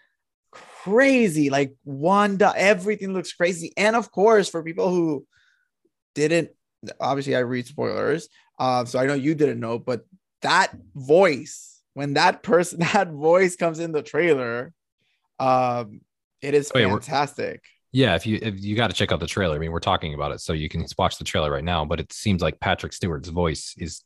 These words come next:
Speaker 2: clearly in it,
Speaker 1: Yeah.
Speaker 2: and we see,
Speaker 1: And you see him rolling
Speaker 2: we see
Speaker 1: in
Speaker 2: a
Speaker 1: from the
Speaker 2: silhouette
Speaker 1: side.
Speaker 2: of,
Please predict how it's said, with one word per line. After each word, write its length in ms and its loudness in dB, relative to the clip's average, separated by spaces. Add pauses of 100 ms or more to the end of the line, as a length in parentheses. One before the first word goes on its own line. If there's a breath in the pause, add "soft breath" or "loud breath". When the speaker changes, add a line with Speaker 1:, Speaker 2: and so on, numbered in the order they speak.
(140)
Speaker 2:
clearly 640 2
in 160 0
it, 120 -2
Speaker 1:
Yeah. 60 -2
Speaker 2:
and 60 -2
we 80 -2
see, 180 -4
Speaker 1:
And 120 4
you 120 0
see 200 -4
him 180 0
rolling 220 4
Speaker 2:
we 80 4
see 100 -2
Speaker 1:
in 40 6
Speaker 2:
a 20 6
Speaker 1:
from 20 6
the 60 4
Speaker 2:
silhouette 580 2
Speaker 1:
side. 60 -12
Speaker 2:
of, 160 -4